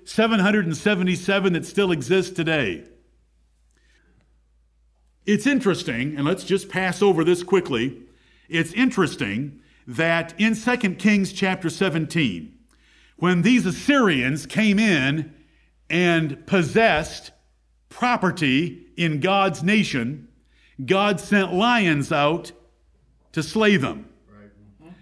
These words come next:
Speaker 1: And many of them were killed by lions. They sent a messenger back to the king of Assyria saying,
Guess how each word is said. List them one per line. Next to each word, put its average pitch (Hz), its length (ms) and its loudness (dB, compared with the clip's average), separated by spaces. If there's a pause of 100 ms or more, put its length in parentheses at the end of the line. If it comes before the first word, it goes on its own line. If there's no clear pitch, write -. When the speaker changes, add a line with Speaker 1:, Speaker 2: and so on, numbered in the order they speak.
(280)
Speaker 1:
And 170 200 2
many 220 240 4
of 160 100 0
them 190 160 2
were 190 140 0
killed 175 440 2
by 151 340 0
lions. 170 760 -2 (400)
They 180 280 0
sent 214 300 0
a 175 40 2
messenger 175 520 0
back 175 240 0
to 156 60 -10
the 151 80 -2
king 185 240 0
of 156 60 0
Assyria 156 520 0
saying, 139 600 -4